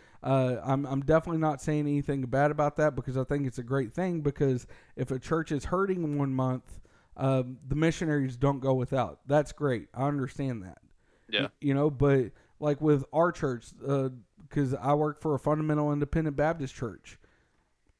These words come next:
Speaker 1: like, we support missionaries independently. And a lot of times, if we can't afford, uh,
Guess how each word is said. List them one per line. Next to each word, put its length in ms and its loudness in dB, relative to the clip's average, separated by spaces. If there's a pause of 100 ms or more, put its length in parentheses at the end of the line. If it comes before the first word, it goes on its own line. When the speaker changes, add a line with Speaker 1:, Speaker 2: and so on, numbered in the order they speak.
(200)
Speaker 1:
like, 200 2
we 300 0
support 500 0
missionaries 580 0
independently. 880 -2 (960)
And 360 2
a 80 -6
lot 200 4
of 80 0
times, 400 2
if 220 -4
we 140 2
can't 420 -4
afford, 840 -2 (540)
uh, 280 2